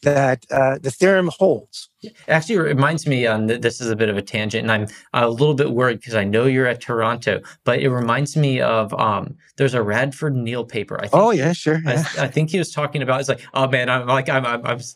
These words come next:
Speaker 2: I'm sweating over here now. <laughs> Uh, but y-, you know, the, um, I th-, I think it might have been his, um, something on one of his, his slice sampling where he was
Speaker 1: Huh.
Speaker 2: discussing, um,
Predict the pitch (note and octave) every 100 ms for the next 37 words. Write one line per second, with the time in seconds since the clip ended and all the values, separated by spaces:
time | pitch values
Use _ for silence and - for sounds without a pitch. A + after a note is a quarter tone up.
0 | _ C#3+ C3 - C#3 C#3 B2+ A#2 A#2 A#2+
1 | A#2 A2 G#2+ A2 C3 C3 - - - C#3+
2 | C#3 D3 C3+ C3 A#2 B2+ B2 B2 A2 G#2
3 | - _ _ _ _ - _ - - C#3+
4 | - C#3 G#3 A3 A#3+ C#3+ B2 C#3 D3 C3+
5 | B2+ A2 A2 - - - B2+ A2+ G#2+ G#2+
6 | B2+ A2+ C3+ A2 G#2 A2 A#2 A2 G#2 A2
7 | A2+ A2 - G#2 G#2 - G2+ - G#2 G2
8 | - - A#2 B2 A#2 - - G#2+ D3 -
9 | D3 A2+ G#2 - G#2+ F#2